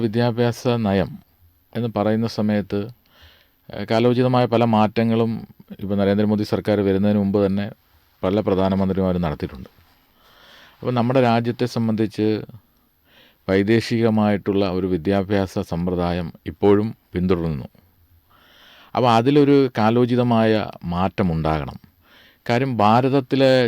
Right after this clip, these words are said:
ജനങ്ങളെ സംബന്ധിച്ച് അവ-, അവർ വിദേശ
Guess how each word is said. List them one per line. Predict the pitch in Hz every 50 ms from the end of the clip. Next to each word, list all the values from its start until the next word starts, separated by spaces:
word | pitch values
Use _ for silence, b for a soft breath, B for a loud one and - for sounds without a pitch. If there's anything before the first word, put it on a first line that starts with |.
| 101 98
ജനങ്ങളെ | 104 101 107 110 117 120 120 120 123 120 - -
സംബന്ധിച്ച് | 110 98 98 95 82 80 78 - - 78 80 80 - - _ _ _ _ b b b b b b b b b b b b -
അവ-, | 98 95 90 - 110
അവർ | 113 127 127 139 139 135 120
വിദേശ | 113 113 127 127 127 -